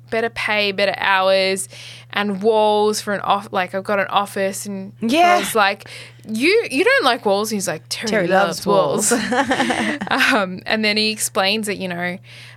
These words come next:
Speaker 1: "I'm really considering it because I got a new baby on the way, and
Speaker 2: That's right. A better pay, yeah,
Speaker 1: yeah, I
Speaker 2: yeah.
Speaker 1: need it, you know,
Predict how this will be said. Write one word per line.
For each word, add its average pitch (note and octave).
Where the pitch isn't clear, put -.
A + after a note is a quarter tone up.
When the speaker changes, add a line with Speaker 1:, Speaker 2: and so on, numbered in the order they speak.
Speaker 1:
"I'm G3
really F#3+
considering A3+
it F#3+
because G3+
I F#3+
got F#3+
a F#3+
new F#3
baby F#3
on F3+
the F3
way, F3
and F3
Speaker 2:
That's F3+
right. G3+
A -
better F#3+
pay, F#3+
yeah, F#3+
Speaker 1:
yeah, G#3
I G3
Speaker 2:
yeah. G3+
Speaker 1:
need F#3+
it, -
you F#3+
know, G3